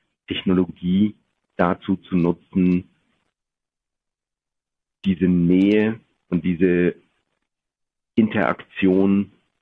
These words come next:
realer, greifbarer und interaktiver zu machen. So, alles, was dazu nutzt und was die entsprechende User Experience hat, äh, und die entsprechende, äh,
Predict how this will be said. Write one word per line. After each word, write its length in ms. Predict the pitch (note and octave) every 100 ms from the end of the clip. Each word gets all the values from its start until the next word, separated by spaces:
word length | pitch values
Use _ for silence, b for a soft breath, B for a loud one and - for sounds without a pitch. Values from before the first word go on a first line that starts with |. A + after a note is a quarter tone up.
| _ -
realer, 920 | F2 F2+ E2+ E2 F2 F#2 F#2 F2+ F2+ - _ _ _ _ _ _ -
greifbarer 1080 | E2+ D#2+ F#2 - - E2+ E2+ E2 E2+ E2+ E2+ _
und 380 | - F2 F2 E2 B B B B _
interaktiver 760 | F#2 E2+ F2 - - F2 E2+ -
zu 100 | D2+
machen. 340 | D2+ - - _ _ b b _ _ _ -
So, 160 | - - _
alles, 340 | E2+ G#2+ B2 E2+ _ _ -
was 160 | F2 -
dazu 320 | E2+ F2 -
nutzt 280 | F2 A2 - _ _ - _ _ _ _ _ -
und 180 | G2 E2+
was 160 | F2 - _ _ -
die 100 | -
entsprechende 600 | F#2+ - F#2 F2 F#2+ F2+
User 560 | E2+ F2+ G#2+ G#2+ F2
Experience 760 | - - _ - A2+ A#2+ A#2 A2
hat, 180 | A#2 - _ _ _ _ _ _ _ _ _ -
äh, 320 | F2+ E2+ - -
und 160 | A#2+
die 120 | A2 D2+
entsprechende, 1080 | F2+ - G2+ G2+ G2 F2 F2 F2 F2 -
äh, 240 | F#2+ F2+